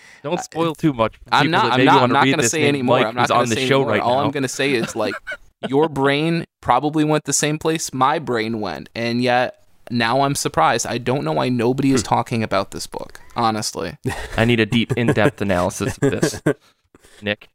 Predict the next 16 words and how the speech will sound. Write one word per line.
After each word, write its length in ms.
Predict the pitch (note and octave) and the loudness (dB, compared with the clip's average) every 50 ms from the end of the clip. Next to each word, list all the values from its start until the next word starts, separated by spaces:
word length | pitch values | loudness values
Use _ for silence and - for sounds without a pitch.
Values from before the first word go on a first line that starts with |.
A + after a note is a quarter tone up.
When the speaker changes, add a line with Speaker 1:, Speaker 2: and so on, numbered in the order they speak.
| _ _ _ - | _ _ _ -2
Speaker 2:
It's, 240 | C3+ D#3 E3+ - - | 0 0 0 0 -2
it's 160 | E3 D#3 - | -2 -2 -2
beautiful. 420 | - B2+ D3 D#3+ D3 - - A#2 | -4 0 0 0 0 -2 -6 -6
Plus, 200 | - - D3+ G2+ G2 | -2 0 0 0 0
Speaker 1:
Oh, 40 | F#2 | -2
yeah. 40 | |
Speaker 2:
Greg 260 | - B2+ B2 B2+ B2+ - | -2 0 0 0 0 -4
Smallwood 440 | - B2+ A#2+ A#2+ A#2 A2+ A#2 - - | -2 0 0 2 2 0 -2 -4 -4
covers. 380 | - G#2+ G#2 G#2+ F2 A2 - - | -4 -4 -2 -2 -4 -6 -6 -4
Greg 260 | - B2+ B2 B2+ - | -2 0 0 0 0
Smallwood 360 | - C3+ C3 C3 C3 B2+ B2 - | 0 -2 0 0 0 -2 -2 0
covers. 340 | - A#2+ A2+ A2 G#2+ - | -2 -2 -2 -2 -4 -2
Anyone 320 | F2 A2+ C3 C3+ C#3 C#3+ C3 | -2 0 0 0 0 0 -2
who 100 | D3 C#3 | -2 -4
was, 180 | B2+ B2+ B2 B2 | -6 -6 -6 -6
like, 240 | A#2+ A2+ A#2+ - | -6 -6 -6 -8